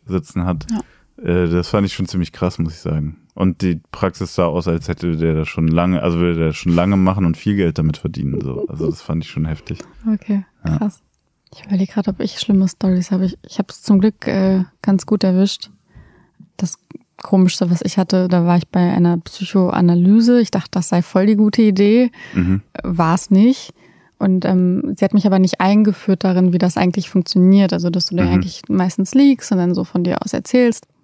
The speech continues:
Speaker 2: Und dann war ich da, wusste das irgendwie nicht. Da, da hatte ich mich mit den ganzen Therapieformen noch nicht so ausgekannt. Und sie hat mich einfach angeschwiegen. Sie hat mich fünfundvierzig Minuten lang angeschwiegen.
Speaker 1: Was?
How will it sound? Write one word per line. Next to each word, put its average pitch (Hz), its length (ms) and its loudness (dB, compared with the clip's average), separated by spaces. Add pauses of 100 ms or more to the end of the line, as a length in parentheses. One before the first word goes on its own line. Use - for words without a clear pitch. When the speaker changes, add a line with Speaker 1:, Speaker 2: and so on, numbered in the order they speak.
(180)
Speaker 2:
Und 190 100 2
dann 180 260 0
war 180 360 -2
ich 220 120 -2
da, 247 520 2
wusste 196 340 0
das 240 240 -2
irgendwie 240 240 4
nicht. 247 320 2
Da, 175 320 -4 (480)
da 190 120 -10
hatte 175 200 -8
ich - 80 -2
mich 208 140 4
mit 196 140 4
den 190 80 2
ganzen 185 220 0
Therapieformen 185 560 -2
noch 185 100 2
nicht - 160 2
so - 120 -4
ausgekannt. 240 640 -2 (480)
Und 247 80 2
sie - 20 4
hat 202 80 2
mich 185 120 0
einfach 180 180 -6
angeschwiegen. 196 760 0
Sie - 120 -18
hat 190 80 -4
mich 190 180 0
fünfundvierzig 240 500 0
Minuten 214 200 2
lang 196 160 2
angeschwiegen. 190 720 0 (280)
Speaker 1:
Was? 92 320 -4